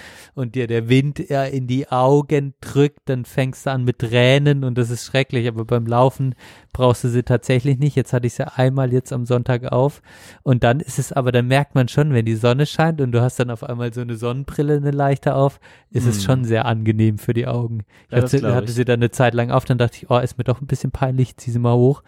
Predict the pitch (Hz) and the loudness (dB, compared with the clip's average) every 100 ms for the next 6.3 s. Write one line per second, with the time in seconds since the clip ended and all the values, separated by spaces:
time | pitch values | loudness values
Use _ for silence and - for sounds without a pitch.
0 | - - - - 123 120 120 123 127 - | -20 -20 -18 -6 -2 0 0 2 0 0
1 | 127 123 - 127 120 131 - 123 120 113 | -4 -4 0 0 0 -4 -2 2 2 2
2 | 127 123 135 143 - - - - 131 123 | 2 2 2 -2 -12 -20 -20 -6 -2 0
3 | 123 113 127 - 123 - 131 123 110 123 | 0 0 0 0 -2 -2 -2 -2 0 2
4 | 120 131 131 127 113 110 123 113 120 127 | 2 2 2 0 0 2 2 2 0 -2
5 | - - - - 135 127 120 120 120 131 | -2 -6 -6 -6 -6 -6 -8 -10 -10 -4
6 | 131 156 - | -4 -4 -8